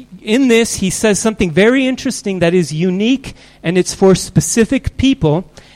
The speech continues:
He says, "Little children."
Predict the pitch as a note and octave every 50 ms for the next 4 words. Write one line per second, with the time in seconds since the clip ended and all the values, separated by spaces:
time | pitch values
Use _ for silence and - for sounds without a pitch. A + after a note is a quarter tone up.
0 | _ - - F#3 F#3+ F3+ - - F#3 F3 D#3 D3+ D#3 C#3 B2 - _ _ _ _
1 | _ _ _ - C#3 C3+ C#3 D3+ D#3+ E3+ F3 F#3+ G3 F#3+ G3+ F3+ - _ _ _
2 | _ _ _ - - - - G3 G3+ G3 F#3+ F#3 D3+ C3+ A#2+ C3 B2 A#2 A2 G2+